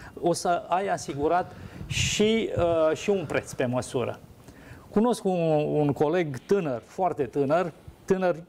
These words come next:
și absolvent de universitate, care face pe la Vâlcelele agricultură ecologică, face legumicultură ecologică, care,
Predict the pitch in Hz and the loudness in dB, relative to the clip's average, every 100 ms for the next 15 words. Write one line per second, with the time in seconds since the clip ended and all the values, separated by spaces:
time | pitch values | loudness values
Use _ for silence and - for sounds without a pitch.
0 | - - - 160 185 - 175 143 160 127 | -20 -20 0 2 2 0 0 2 0 0
1 | 120 120 113 120 139 127 120 - 107 135 | 0 0 0 0 2 2 0 -2 -2 0
2 | 151 185 143 127 113 143 135 120 127 120 | 2 0 2 0 0 -2 -2 -2 0 0
3 | 117 104 147 139 123 120 120 120 110 139 | -2 -2 0 0 0 -2 -2 -4 -2 0
4 | 127 110 117 139 190 185 160 147 147 143 | 0 0 -2 0 0 2 2 2 0 -6
5 | 127 143 135 127 110 117 160 185 180 135 | -6 -4 0 0 0 -2 -2 0 -2 -4
6 | - - - - - 196 233 214 | -8 -20 -20 -20 -2 0 2 0